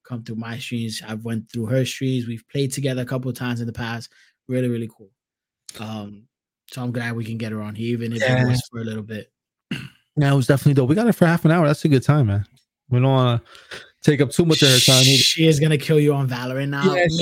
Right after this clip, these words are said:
Speaker 1: Maybe she may, she might kill the silver if we do customs.
Speaker 2: Maybe, maybe. Anyway.
Speaker 1: <laughs> Guys,
Speaker 2: Anyway.
Speaker 1: enjoy the rest of your night.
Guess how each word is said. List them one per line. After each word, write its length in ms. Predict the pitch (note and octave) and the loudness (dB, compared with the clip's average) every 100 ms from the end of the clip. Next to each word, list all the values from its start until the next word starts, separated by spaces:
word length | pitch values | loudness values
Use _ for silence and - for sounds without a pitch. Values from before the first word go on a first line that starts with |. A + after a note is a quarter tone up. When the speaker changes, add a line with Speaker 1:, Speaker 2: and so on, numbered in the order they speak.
| F3+ | 2
Speaker 1:
Maybe 200 | G#3 F3+ F3+ | 0 -2 -8
she 180 | - G#3+ | -4 0
may, 240 | G#3+ A3 | 2 2
she 140 | - G3 | 0 -2
might 200 | G#3 F#3 | -2 -2
kill 140 | G3 | -4
the 100 | D#3 | -4
silver 380 | C3+ D3+ D3+ C3+ | -6 -6 -6 -6
if 140 | B2 | -8
we 80 | C3 | -10
do 140 | B2 B2 | -8 -6
customs. 460 | B2+ A#2+ - - _ _ - | -6 -8 -12 -20 _ _ 0
Speaker 2:
Maybe, 500 | D3+ D3 C#3 A#2+ A#2 | 4 6 4 4 4
maybe. 460 | B2 B2 A2+ A#2 G#2 C#3 | 4 4 2 0 2 4
Anyway. 460 | E3 - B3 G#3 - | 6 4 2 0 2
Speaker 1:
<laughs> 1120 | G#3+ F#3 F#3+ - F3 F3 C#3 C#3+ - D#3+ D3 - D3 - _ - _ _ _ _ - - _ B2+ | 0 2 2 0 -2 -8 -8 -14 -14 -12 -14 -14 -16 -16 _ -20 _ _ _ _ -18 -18 _ _
Guys, 460 | D#3+ F#3 F#3+ F#3 B2 | 0 2 2 0 -2
Speaker 2:
Anyway. 140 | F#3 F3 | -6 -6
Speaker 1:
enjoy 340 | D3 F#3 G3 | -2 0 0
the 120 | G3 | -2
rest 300 | F#3 F#3+ F#3 | -2 -2 -4
of 60 | F#3 | -6
your 120 | F3 | -6
night. 480 | E3+ F3 F#3 F#3+ | -4 -4 -2 -2